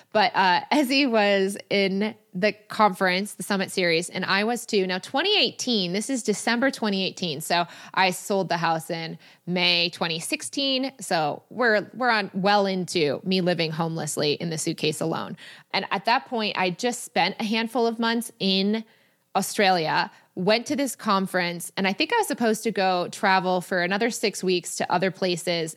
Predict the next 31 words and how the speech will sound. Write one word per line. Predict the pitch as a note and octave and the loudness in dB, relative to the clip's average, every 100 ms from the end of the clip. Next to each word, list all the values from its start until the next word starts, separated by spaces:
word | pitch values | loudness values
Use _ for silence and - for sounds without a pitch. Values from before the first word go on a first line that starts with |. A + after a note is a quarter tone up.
| - | -4
and | F#3 F3+ | -2 2
then | F#3+ F#3 F#3 F#3 - _ _ _ - | 2 2 -2 -6 -10 _ _ _ -4
maybe | A3+ F#4 | 0 0
go | A4 | 2
back | G#4 G#4 | 0 0
to | G4 | -2
Australia. | F#4+ G4 F#4+ F#4+ F#4 F#4+ E4+ | -4 -2 0 0 0 -2 -2
Yeah, | C4+ A#3 | 0 2
I | |
think | - D4+ | 0 -2
I | |
was | E4+ | -2
gonna | - D4+ | -2 -4
go | A#3+ | 0
back | G#3+ G3 G#3 | 2 2 0
after | F#3 G3 | -2 -2
six | - G3 - | -2 -4 -2
weeks. | F3+ A2 - - - - _ | -2 -4 -8 -20 -20 -20 _
But | G#3 G#3 | -4 -2
instead, | A3 - C4 A#3+ G3+ E3+ | -4 -2 2 4 4 4
I | F#3+ G3+ | 2 2
was | G3+ F#3+ - | 0 -2 0
in | A3+ | 0
the | C#4 | 2
conference, | B3 G3+ F#3 F3+ E3+ - - | 2 2 2 0 -2 -6 -14
totally | - A3+ B3 C4 B3 | 0 2 4 4 4
overwhelmed, | G#3+ G3 E3+ E3 - - | 4 2 0 -2 -4 -10
totally | - A#3 A#3 C4 B3+ B3 A3 | -8 0 2 4 2 2 0
homesick. | - G3+ G3 F3 - | 2 0 2 0 0
I | A3+ | 0
just, | F4 G4+ | 0 0